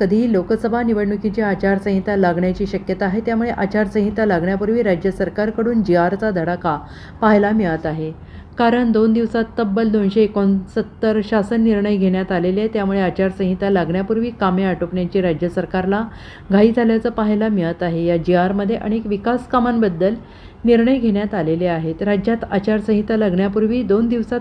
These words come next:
तब्बल दोनशे एकोणसत्तर शासन निर्णय घेण्यात आले आहेत.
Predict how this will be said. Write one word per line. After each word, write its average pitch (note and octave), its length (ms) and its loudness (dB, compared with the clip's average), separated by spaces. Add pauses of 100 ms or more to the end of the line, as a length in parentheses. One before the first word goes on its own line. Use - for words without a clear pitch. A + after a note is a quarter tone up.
(140)
तब्बल F#3 320 0
दोनशे F#3+ 320 0
एकोणसत्तर G3+ 680 -2
शासन G3+ 380 -2
निर्णय F3+ 300 0
घेण्यात F3 380 -2
आले D3+ 180 -2
आहेत. D3+ 280 -4